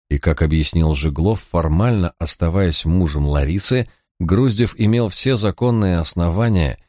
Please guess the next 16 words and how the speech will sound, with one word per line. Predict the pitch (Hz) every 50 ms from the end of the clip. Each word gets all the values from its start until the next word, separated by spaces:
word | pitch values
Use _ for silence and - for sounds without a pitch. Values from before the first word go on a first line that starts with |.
| _ _ _ _ -
на | 82 92 92
получение | - 104 101 104 104 - - - 117 113 110 104 98
страховой | 90 - - 95 92 - 104 104 104 113 107 92
суммы | - - - - 135 131 117 98 90 87 82
в | 78
виде | 76 85 110 117 98 104 101
наследства. | 110 107 - - 107 82 65 - - - - - - _ _ _ _ _ _ _ _ _ _ _ _ _ -
И, | 69
на | 67 65 64
мой | 65 76 78
взгляд, | 71 69 67 71 76 76 - - - _ _ _ _ _
был | 73 76 90 92
еще | 80 76 87 85 78 - - - 110 95 73
важный | 64 65 78 85 76 65 71 76 69
момент: | 65 76 80 80 78 69 62 58 - - _ _ _ _ _ _ _ _
пропажа | - 85 87 85 - _ - 110 110 107 92 82 95 87 78 -